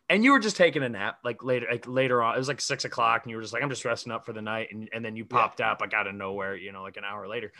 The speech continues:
Speaker 1: But other
Speaker 2: <laughs>
Speaker 1: people knew where you were. So, uh, no times that we couldn't find you, man. That's a big win.
Speaker 2: Well, it was huge because I think there were some people there that definitely matched my late night energy. So, like,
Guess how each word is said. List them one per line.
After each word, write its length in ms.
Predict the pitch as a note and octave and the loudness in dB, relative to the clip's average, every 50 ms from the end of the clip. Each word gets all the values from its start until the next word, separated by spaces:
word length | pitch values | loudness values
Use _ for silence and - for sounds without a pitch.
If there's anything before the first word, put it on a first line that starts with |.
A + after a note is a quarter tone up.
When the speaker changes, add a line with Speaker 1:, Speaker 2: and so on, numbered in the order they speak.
| - - - _ | -20 -20 -2 _
Speaker 1:
But 140 | - E3+ - | 2 4 6
other 240 | F#3+ A3+ A3 A3 | 6 6 6 4
Speaker 2:
<laughs> 100 | E3+ D#3 G#3 | 4 2 0
Speaker 1:
people 200 | F#3+ D#3 E3+ E3 | 2 2 2 2
knew 220 | D#3 D#3 D#3 D3+ | 4 2 2 2
where 160 | C#3+ C#3+ C3+ | 4 2 2
you 140 | C3 A#2+ A#2+ A2+ | 2 0 0 0
were. 200 | A#2 A2 G2 F2 | 0 0 0 -2
So, 300 | - - C#3 B2+ A#2+ - - - - - _ _ | 0 2 2 2 2 0 -6 -18 -20 -20 _ _
uh, 280 | - B2+ B2+ B2 A#2+ A#2+ - - | 0 2 4 4 2 0 -2 -4
no 760 | C#3 C3 C#3 D3 E3+ F3+ G3 G#3 G#3 G#3 G#3+ A3+ A#3 A3 - _ _ _ _ _ _ _ | -4 -2 0 4 6 8 8 8 8 8 6 4 0 -6 -12 _ _ _ _ _ _ _
times 360 | - F3+ F3 F#3+ F#3+ F#3 E3 D3 | -2 0 2 4 2 2 2 -2
that 80 | E3 D#3+ | -2 -2
we 100 | D#3+ C#3 | -2 0
couldn't 220 | - F3+ F3 E3 | 0 -2 -2 -2
find 300 | - E3+ F3+ A#3 A#3 D3 | -2 2 2 2 2 0
you, 80 | A2+ G2 | -2 -4
man. 160 | F#2+ F#2+ G#2+ | -6 -4 -2
That's 160 | C3+ D#3+ - | -2 0 0
a 60 | G#3+ | 0
big 220 | D3 C3 F#3 F#3+ D#3+ | 2 2 0 0 2
win. 280 | F#3 A3 - - - _ _ _ _ _ _ _ _ _ _ _ _ | 2 2 0 0 -4 _ _ _ _ _ _ _ _ _ _ _ _
Speaker 2:
Well, 240 | - F3 A3+ F#3 - A#2 - - - - F3+ | 6 6 6 6 6 0 -6 -8 -4 4 6
it 120 | G3+ A3 | 6 8
was 200 | A3+ G3 - - | 6 4 2 2
huge 260 | - A3 B3 F#3 - | 2 2 2 2 0
because 280 | - D#3 - E3+ D3 D#3 | -4 2 2 2 4 4
I 80 | C#3+ | 2
think 360 | C#3 - G3+ G#3+ D3+ D3 - - _ - _ _ _ | 2 2 0 -2 -2 -4 -12 -18 _ -20 _ _ _
there 200 | - A#2+ E3 F3+ | -2 4 4 6
were 80 | F#3 E3+ | 6 4
some 180 | - - C#3 | 0 -2 -4
people 320 | - C#3+ F3+ G3 D#3+ E3+ D3+ | -4 -4 -4 -2 -2 2 2
there 120 | C#3+ C#3 | 4 4
that 160 | C3 C3 A#2 G2 | 4 2 2 2
definitely 240 | C#3+ C#3 C#3 D3 C3 | -2 -2 -2 -4 -2
matched 340 | B2 B2 C3 C3+ - - | -2 -2 -2 -4 -4 -4
my 240 | D3 B2+ A2+ A2 G#2+ - | -4 -4 -4 -4 -6 -8
late 320 | A2 A2+ A2+ A#2 B2 - | -10 -8 -6 -6 -6 -6
night 200 | B2 A#2+ A#2 A2+ | -6 -6 -4 -4
energy. 520 | G#2 G#2+ A2 A#2+ B2 A#2 A2+ C3 C#3 D3 D3 | -4 -4 -4 -6 -6 -6 -6 -6 -6 -6 -6
So, 220 | - - E3+ C#3+ | -4 0 0 4
like, 320 | C3 B2 A#2 A2+ - - | 4 4 2 2 -2 -8